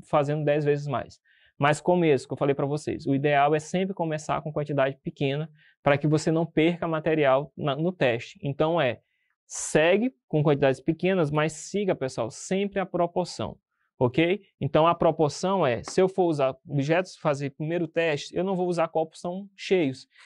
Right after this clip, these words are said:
Eu vou usar copos menores, eu posso usar até copos de café como objetos de mensuração pra te fazer primeiro os pequenos traços, pra ver se realmente no final eles vão funcionar,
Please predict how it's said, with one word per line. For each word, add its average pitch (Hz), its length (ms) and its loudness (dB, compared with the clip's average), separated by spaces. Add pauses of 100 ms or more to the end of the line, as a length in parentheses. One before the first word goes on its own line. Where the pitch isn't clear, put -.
(140)
Eu 220 100 2
vou 202 120 2
usar 180 200 2
copos 160 300 -2
menores, 175 480 0
eu 139 80 -4
posso 147 240 -4
usar 143 120 0
até 175 220 -4 (140)
copos 160 300 -2
de 170 100 -10
café 175 560 -4 (360)
como 175 480 -2 (440)
objetos 165 480 2
de 175 120 -4
mensuração 185 880 -4 (280)
pra 170 140 2
te - 80 -12
fazer 170 240 0
primeiro 190 420 0
os 214 80 -6
pequenos 170 400 -4
traços, 151 380 0 (320)
pra 208 240 4
ver 190 220 4
se 196 160 -6
realmente 196 680 0
no 214 80 -4
final 190 540 -2 (280)
eles 190 360 4
vão 175 180 -2
funcionar, 202 580 -4